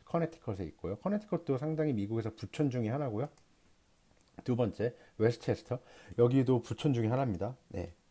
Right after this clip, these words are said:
여기는 이제 한국 분들이 많이 이제 사시는 이런, 이제 뭐, 팰리사이드 파크도 있고, 뭐, 잉글우드도 있고, 뭐, 테너플라이, 뭐, 클러스터, 이쪽도 상당히 부촌이에요. 그리고 요거를 보면은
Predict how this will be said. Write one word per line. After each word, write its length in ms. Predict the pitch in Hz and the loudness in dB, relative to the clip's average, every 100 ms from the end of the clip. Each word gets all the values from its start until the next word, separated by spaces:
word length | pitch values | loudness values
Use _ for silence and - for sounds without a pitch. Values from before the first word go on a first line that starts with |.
| _ 101 | _ -4
여기는 320 | 98 107 95 | 0 0 2
이제 100 | 92 | 0
한국 400 | - 202 202 - | -2 -2 -4 -4
분들이 300 | 170 147 127 | -4 -2 -2
많이 480 | 92 90 104 104 98 | -2 -2 0 0 -2
이제 320 | 95 95 69 | -2 -4 -6
사시는 560 | - - 143 143 107 151 - | -8 -6 -4 -2 -2 -6 -8
이런, 220 | 90 90 | -8 -6
이제 100 | 85 | -8
뭐, 400 | 85 82 82 82 - - _ - | -8 -6 -6 -8 -12 -20 _ -4
팰리사이드 480 | 180 185 175 160 - | -2 -2 -2 -2 -2
파크도 340 | 127 - - | -10 -8 -6
있고, 640 | 101 - - 95 92 92 92 | -6 -8 -6 -4 -4 -4 -6
뭐, 220 | 85 82 - | -6 -8 -8
잉글우드도 680 | 101 104 104 107 98 98 95 | -2 0 2 0 0 -4 -4
있고, 640 | 87 _ - 92 90 90 - - | -8 _ -8 -6 -6 -8 -12 -18
뭐, 140 | - 85 | -10 -6
테너플라이, 800 | - 147 131 120 107 104 104 101 - - _ | -2 -4 -2 -2 2 2 0 -4 -8 -20 _
뭐, 240 | 90 85 82 | -8 -6 -4
클러스터, 500 | 175 165 165 - 107 | 0 0 0 -6 -6
이쪽도 360 | - 107 - | -8 -10 -8
상당히 380 | 104 139 131 110 | -6 -6 -4 -4
부촌이에요. 800 | - 107 - - 165 160 95 110 - _ _ _ _ _ _ _ _ _ _ _ _ _ _ _ _ - - _ _ | -6 -14 -8 -2 0 0 -2 -4 -8 _ _ _ _ _ _ _ _ _ _ _ _ _ _ _ _ -20 -20 _ _
그리고 520 | 123 123 120 127 127 | -2 -2 0 0 2
요거를 320 | 113 143 190 | 2 4 4
보면은 680 | 175 165 147 131 131 127 104 | 4 4 4 4 2 2 0